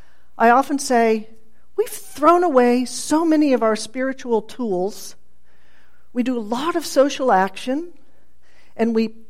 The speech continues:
pick and choose from so many different tra-, traditions. And I'd like to figure out how to bring into our teachings and our services some more mindful meditation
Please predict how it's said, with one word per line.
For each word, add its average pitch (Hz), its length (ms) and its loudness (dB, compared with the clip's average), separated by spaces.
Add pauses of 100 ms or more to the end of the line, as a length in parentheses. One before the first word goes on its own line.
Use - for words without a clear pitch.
(220)
pick 339 200 -2
and 285 140 2
choose 285 360 0
from 220 200 -4
so 311 260 0
many 339 220 2
different 269 320 -2
tra-, 247 180 -6
traditions. 214 920 -6 (480)
And 269 140 -2
I'd 415 140 -2
like 480 200 -2
to 415 60 -6
figure 320 300 -2
out 302 180 6
how 302 300 2
to 262 600 -2 (240)
bring 285 640 0
into 254 960 0 (540)
our 185 420 4
teachings 254 840 -2
and 196 140 -2
our 180 400 -4
services 269 1080 -4 (1500)
some 247 200 -4
more 247 200 4
mindful 226 760 0
meditation 214 760 -4